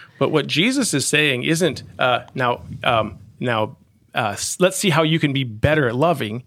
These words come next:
He's saying, uh, "Look, all I'm asking of you is to see what I've done for you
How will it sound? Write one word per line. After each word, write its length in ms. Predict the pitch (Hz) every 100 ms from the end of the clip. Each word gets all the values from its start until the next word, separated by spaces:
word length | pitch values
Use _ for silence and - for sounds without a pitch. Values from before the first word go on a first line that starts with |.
| -
He's 220 | 151 135
saying, 500 | - 247 160 123 131 - _ - -
uh, 220 | 156 143 - _ -
"Look, 560 | 139 151 202 151 - - _
all 260 | 151 175 208
I'm 140 | 190
asking 440 | 160 165 - 143 113
of 120 | 104
you 280 | 101 110 123
is 120 | 135 120
to 180 | 123 101
see 540 | - - - - 156
what 160 | 175 180
I've 140 | 175
done 180 | 151 135
for 140 | 123 107
you 240 | 98 107